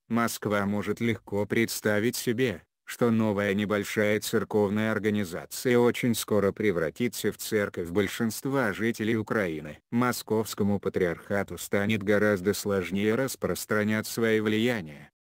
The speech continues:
Следует признать, что это был очень ловкий ход.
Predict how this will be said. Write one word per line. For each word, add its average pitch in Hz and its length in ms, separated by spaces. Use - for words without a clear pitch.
Следует 110 640
признать, 110 680
что - 240
это 120 240
был 110 220
очень 113 400
ловкий 104 480
ход. 76 220